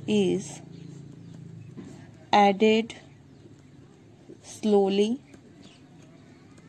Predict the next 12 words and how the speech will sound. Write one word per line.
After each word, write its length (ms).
to 120
water। 360
ओके, 280
कि 80
जब 280
भी 120
आपको 280
एच 240
टू 60
एस 180
ओ 40
फ़ोर 280